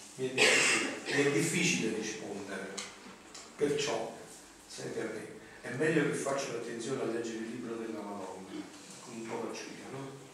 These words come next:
È meglio che fate attenzione a leggere bene questo. "Oh, quante cose dirà loro la gran Signora." Io ho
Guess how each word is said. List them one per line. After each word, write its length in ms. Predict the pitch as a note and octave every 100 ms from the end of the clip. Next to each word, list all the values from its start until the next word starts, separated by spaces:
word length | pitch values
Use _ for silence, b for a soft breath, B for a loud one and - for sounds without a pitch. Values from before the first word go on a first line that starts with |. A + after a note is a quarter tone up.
| - - - - - - - D3+
È 80 |
meglio 200 | D#3 D3
che 220 | C3 A#2+ A#2
fate 280 | - B2 A#2
attenzione 380 | A2+ - B2+
a 20 | A2
leggere 340 | G#2+ A2 G#2+ G#2+
bene 280 | A2 G#2+ G#2
questo. 340 | G#2 G#2 - E2+ - - - - - - - - - - - - - - - - - - - - - - - - - - - - - - - -
"Oh, 400 | G#3 F3+ - -
quante 480 | F#3+ G#3 G3+ E3 D#3+
cose 880 | E3+ E3+ E3 E3+ G3 G3+ - - - - - - -
dirà 480 | B2+ C#3+ D#3+ - -
loro 680 | D#3+ - G2+ - G#2 - - - -
la 200 | G#2+ G#2+
gran 280 | A#2 B2 A#2+
Signora." 460 | - G#2 G2 - - B2 C#3+
Io 120 | -
ho 300 | D3+ - -